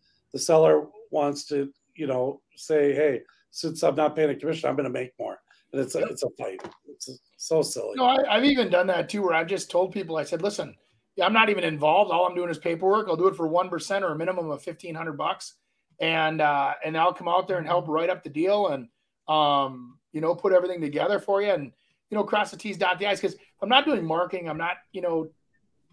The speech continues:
Speaker 2: you know, dipping into my expertise to help you sell the property. I understand. I don't need to give you all of my facil-, you know, full,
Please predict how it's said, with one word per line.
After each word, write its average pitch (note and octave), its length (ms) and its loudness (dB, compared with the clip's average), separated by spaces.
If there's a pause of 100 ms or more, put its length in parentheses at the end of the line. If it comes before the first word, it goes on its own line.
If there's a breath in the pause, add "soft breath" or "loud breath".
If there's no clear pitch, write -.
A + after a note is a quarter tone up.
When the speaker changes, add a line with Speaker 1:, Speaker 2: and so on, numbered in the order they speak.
Speaker 2:
you - 80 -12
know, E3 160 -2
dipping F3 320 -6
into E3 180 -2
my E3 260 -2
expertise E3 560 -8
to F3 100 -8
help E3+ 180 -2
you D#3 80 -10
sell F#3 240 2
the F3 60 0
property. F3 580 -2 (280 soft breath)
I A#3+ 100 6
understand. G3 480 -2
I G3+ 40 2
don't G#3+ 120 -2
need G#3 140 -4
to E3 60 -4
give F3 160 -6
you D#3+ 140 -2
all D#3+ 160 2
of D#3+ 60 -4
my D#3 140 -6
facil-, E3+ 460 -6
you D#3+ 80 -6
know, D3 380 -6
full, F3 540 4